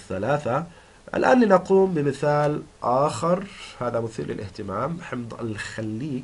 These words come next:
وأعتقد هذه المرة الأولى أسيتيك أسيد التي نعرض فيها صيغة حمض الخليك، آه، أو الخليك. لن نخوض بكل الكيمياء العضوية له، آه، لكن لنجد ما هي الشحنات المختلفة لذراته،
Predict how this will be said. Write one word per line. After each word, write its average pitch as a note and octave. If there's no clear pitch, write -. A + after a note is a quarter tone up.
وأعتقد A#2
هذه A2+
المرة B2
الأولى A#2+
أسيتيك -
أسيد A#2+
التي A#2
نعرض A2+
فيها G#2+
صيغة G#2+
حمض A#2+
الخليك، A2
آه، G#2+
أو -
الخليك. A#2
لن D#3+
نخوض C3+
بكل A#2+
الكيمياء A2
العضوية G#2+
له، G2+
آه، D#3+
لكن G#3
لنجد F#3+
ما F3+
هي F3
الشحنات C#3+
المختلفة C#3+
لذراته، B2+